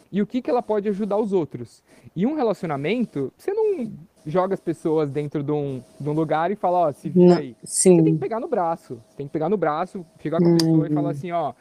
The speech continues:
Speaker 1: que nem se eu fosse conectar vocês, ia falar, "Flávia, vem cá que eu vou te apresentar o Marlon." Ia chegar, "Marlon,
Speaker 2: Aham.
Speaker 1: é, essa aqui é a Flávia, é, eu trouxe ela aqui pra falar com você, porque ela tem ideia, ela é dentista, e ela tem uma ideia de fazer um podcast, e, ó,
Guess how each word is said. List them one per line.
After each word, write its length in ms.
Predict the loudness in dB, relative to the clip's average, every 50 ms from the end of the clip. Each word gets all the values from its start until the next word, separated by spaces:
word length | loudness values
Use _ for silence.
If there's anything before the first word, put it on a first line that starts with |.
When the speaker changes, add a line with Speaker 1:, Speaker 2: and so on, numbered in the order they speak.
| _ _ _ _ _ _
Speaker 1:
que 60 | -6
nem 80 | -6 -4
se 80 | -2 -4
eu 40 | -2
fosse 440 | 0 0 0 0 -2 -4 -6 -6
conectar 400 | -4 -4 -4 -4 -2 0 0 0
vocês, 520 | 0 0 -2 -2 0 0 2 2 2 0 -2
ia 100 | -6 -4
falar, 360 | -2 0 0 2 2 0 -2 -4 _ _ _ _ _
"Flávia, 340 | _ 0 0 0 0 -2 -4
vem 160 | -6 -6 -6
cá 160 | -2 -2 -2 -2
que 80 | -2
eu 40 | -4
vou 80 | -6 -6
te 80 | -6
apresentar 420 | -8 -6 -6 -6 -6 -6 -4 -4 -2
o 80 | -2
Marlon." 360 | -2 -2 -4 -4 -6 -8 -12 -14 -16 -20 -20 -20 -20 -12 -10
Ia 80 | -10 -8
chegar, 220 | -6 -4 -4 -2
"Marlon, 380 | -2 0 0 0 -2 -4 -2 4
Speaker 2:
Aham. 500 | 6 6 6 6 4 2 2 2 0 -2 -4
Speaker 1:
é, 220 | -4 -4 -4 -4 -4 -6
essa 180 | -8 -6 -8 -10
aqui 160 | -6 -2 0
é 40 | 0
a 80 | 0 0
Flávia, 640 | 0 -2 -2 -2 0 0 -2 -2 -2 -4 -4 -4 -6 _ _ -20 -12 -6
é, 80 | -4
eu 160 | -2 -2 -2 -2
trouxe 300 | -2 -4 -4 -2 -2 -2
ela 100 | -2 0
aqui 140 | -4 -6
pra 100 | -8 -8
falar 220 | -6 -4 -4 -4 -4
com 100 | -6 -6
você, 560 | -6 -8 -8 -8 -6 -4 -2 0 0 -2 -2
porque 240 | -4 -8 -6 -4 -4
ela 140 | -4 -4 -4
tem 160 | -6 -8 -8
ideia, 460 | -8 -6 -2 -2 0 0 0 0 -2 -2
ela 120 | -2 -2
é 40 | -2
dentista, 760 | -2 -4 -4 -6 -8 -8 -6 -4 -4 -6 -6 -6 _ -6 -6 -6 -12 -12 -8
e 100 | -4 -2
ela 200 | 0 0 0 -2
tem 200 | -4 -6 -8 -6
uma 140 | -4 -4 -4
ideia 240 | -2 -2 -2 -2 -4
de 80 | -4
fazer 240 | -6 -6 -6 -4 -4
um 80 | -6 -4
podcast, 800 | -4 -4 -6 -6 -8 -6 -4 -4 -2 -2 -2 -4 -6 -8 -6
e, 120 | -2 0 0
ó, 140 | 0 0